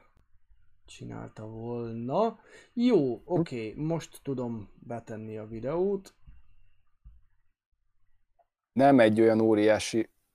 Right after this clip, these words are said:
Speaker 2: ördöngősség lesz, meg már pár videóban láthattátok, de lehet, hogy valakinek még ez új dolog. Abból indultam ki, hogy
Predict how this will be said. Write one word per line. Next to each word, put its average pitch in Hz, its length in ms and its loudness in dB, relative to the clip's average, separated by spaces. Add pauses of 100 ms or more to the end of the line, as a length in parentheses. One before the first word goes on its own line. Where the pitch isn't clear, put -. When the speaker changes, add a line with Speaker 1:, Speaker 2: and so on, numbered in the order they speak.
Speaker 2:
ördöngősség 107 840 -2
lesz, 113 240 2
meg 104 220 -2
már 101 240 0
pár 110 220 2
videóban 95 400 0
láthattátok, 110 680 2
de 113 100 6
lehet, 92 240 4
hogy 92 100 -10
valakinek 87 520 -4
még 87 180 -10
ez 82 100 -8
új 85 160 -4
dolog. 147 340 4 (720)
Abból 120 380 4
indultam 98 520 0
ki, 135 180 0
hogy 107 280 0